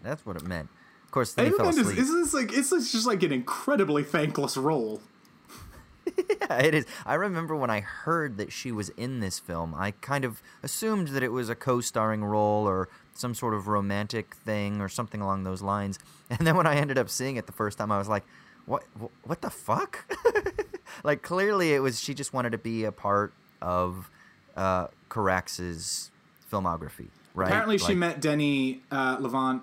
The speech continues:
Speaker 2: at a, at, like, a, at, at, I think at, like, Cannes or something like that, and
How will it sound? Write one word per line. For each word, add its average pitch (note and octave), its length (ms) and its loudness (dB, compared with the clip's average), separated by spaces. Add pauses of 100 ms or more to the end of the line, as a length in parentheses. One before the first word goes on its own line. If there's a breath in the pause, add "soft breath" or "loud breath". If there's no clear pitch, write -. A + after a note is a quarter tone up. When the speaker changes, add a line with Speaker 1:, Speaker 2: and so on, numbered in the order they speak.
Speaker 2:
at B2 160 -2
a, A#2 800 -2 (420)
at, B2 180 -2
like, B2 220 -4
a, A2+ 340 -2
at, A#2 180 -8
at, A#2 200 -6
I A#2+ 100 -4
think A#2+ 200 -2
at, A2+ 100 -8
like, A#2+ 140 -8
Cannes A2 400 -6
or G#2 60 -8
something G#2+ 380 -6
like G#2+ 200 -6
that, G#2+ 300 -6
and G#2+ 300 -6